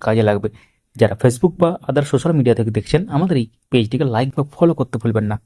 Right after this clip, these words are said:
দেরি না করে শুরু করা যাক। তো প্রাইমারি টেটে মোট সাতচল্লিশটি, অর্থাৎ ফর্টি সেভেন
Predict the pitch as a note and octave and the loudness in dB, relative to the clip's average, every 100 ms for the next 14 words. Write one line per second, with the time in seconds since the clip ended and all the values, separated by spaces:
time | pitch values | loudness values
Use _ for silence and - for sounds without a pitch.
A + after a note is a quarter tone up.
0 | - A#2 A#2+ B2 A#2+ B2 A#2+ A#2 _ - | -2 2 2 2 0 0 0 -2 _ -6
1 | E3 D3 G2 G2+ - - - - - C#3 | -6 -4 -4 -6 -10 -20 -20 -20 -4 -2
2 | B2 C3 C3+ F3 A3 A3 E3 D3 F#3+ G3 | 0 2 2 4 4 2 0 4 6 8
3 | D#3+ B2 E3 G3 F#3+ - - D#3 D3 - | 6 6 6 6 2 -6 -6 -6 -6 -2
4 | A#3 A3 G3+ - - A#2+ C3+ - C#3+ D3 | 2 4 4 2 -2 0 0 0 0 0
5 | F#3+ - D3+ E3 E3 | -2 0 2 2 2